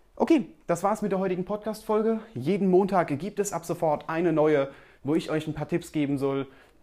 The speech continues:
beziehungsweise ein paar Tipps geben werde, wie ihr weniger schlecht fotografiert. Das ist der Titel des Podcasts. Ich fand das mal ganz passend, äh, angelehnt an ein Buch, das, äh, Weniger schlecht programmieren hieß. Da habe ich so ein bisschen geklaut, aber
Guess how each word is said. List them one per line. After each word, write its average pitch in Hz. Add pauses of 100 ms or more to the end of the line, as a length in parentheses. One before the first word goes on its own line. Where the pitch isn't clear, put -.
beziehungsweise 135
ein 131
paar 139
Tipps 139
geben 131
werde, 143
wie 143
ihr 139
weniger 151
schlecht 135
fotografiert. 151 (420)
Das 131
ist 127
der 123
Titel 175
des 156
Podcasts. 151
Ich 131
fand 147
das 135
mal 127 (120)
ganz 139
passend, 147 (320)
äh, 131 (120)
angelehnt 135
an -
ein 113
Buch, 165
das, -
äh, 113
Weniger 143
schlecht 135
programmieren 127
hieß. 147
Da 135
habe 131
ich 127
so 135
ein 117
bisschen 123
geklaut, 120
aber 113